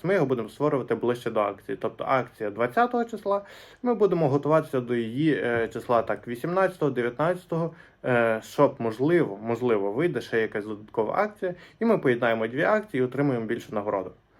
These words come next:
Е, також є спеціальна пропозиція для цієї акції. Якщо ви реєструєте аккаунт за партнерським посиланням, е, саме на цю акцію, е, за депозит, е, від ста доларів ви отримуєте десять доларів в токенах Кеті.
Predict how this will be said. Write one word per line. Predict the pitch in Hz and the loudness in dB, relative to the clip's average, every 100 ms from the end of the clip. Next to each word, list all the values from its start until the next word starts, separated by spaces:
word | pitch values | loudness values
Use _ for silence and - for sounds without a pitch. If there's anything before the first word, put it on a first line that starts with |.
| - - - | -20 -20 -2
Е, | 139 127 | 2 2
також | 123 156 143 120 - | 6 4 4 -2 -6
є | 120 123 113 | 0 2 2
спеціальна | 113 - 127 120 117 | 0 -4 2 2 2
пропозиція | 117 117 113 110 113 | -2 -4 -4 -4 -4
для | 113 110 | -2 -2
цієї | 117 123 | 0 2
акції. | 196 214 220 208 202 190 - - | 2 2 -2 -4 -4 -6 -14 -4
Якщо | 131 - 147 | -2 2 2
ви | 120 | 4
реєструєте | 120 120 127 123 120 110 | 2 0 2 2 2 0
аккаунт | 113 107 107 | 4 4 2
за | 107 | -2
партнерським | 104 113 - 123 - - - | -2 -4 0 -2 -2 -8 -10
посиланням, | 160 214 220 214 208 185 - - _ 139 | -2 4 6 4 -2 -6 -14 -20 _ 0
е, | 139 127 | 2 2
саме | 127 135 127 | 4 4 4
на | 120 | 0
цю | 117 127 | -2 -2
акцію, | 117 123 - 120 117 - _ - | -2 -2 -4 -10 -10 -16 _ -4
е, | 123 | -2
за | 110 135 | 4 4
депозит, | 117 113 113 117 120 113 - | 4 2 0 -2 0 0 -2
е, | 98 120 | -4 -2
від | 113 123 127 | 0 0 -2
ста | - - 113 | -4 2 2
доларів | 110 202 233 214 135 | 4 2 2 0 2
ви | 151 | 2
отримуєте | 135 135 160 143 127 107 - | 2 2 2 2 0 -2 -4
десять | 123 113 117 - 113 | -2 2 2 2 0
доларів | 180 220 196 165 110 | 2 4 2 0 0
в | 127 120 | 0 0
токенах | - 131 123 117 - | 2 0 0 -6 0
Кеті. | 113 104 | 0 0